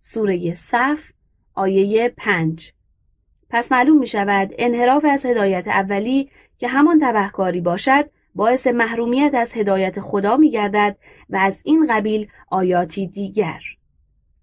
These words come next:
و مسئله ضلالت کفار و منافقین عیناً مانند هدایت متقین دارای دو مرحله است.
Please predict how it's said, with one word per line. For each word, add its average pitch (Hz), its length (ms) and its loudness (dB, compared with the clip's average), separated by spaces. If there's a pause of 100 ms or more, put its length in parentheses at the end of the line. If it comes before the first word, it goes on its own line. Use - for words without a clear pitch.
(460)
و 175 60 -8
مسئله 247 580 2
ضلالت 240 640 2
کفار 247 380 2
و 247 40 0
منافقین 220 680 0 (320)
عیناً 247 400 2
مانند 233 440 4
هدایت 214 520 0
متقین 247 600 2
دارای 220 460 2
دو 262 120 4
مرحله 175 420 -2
است. - 240 -12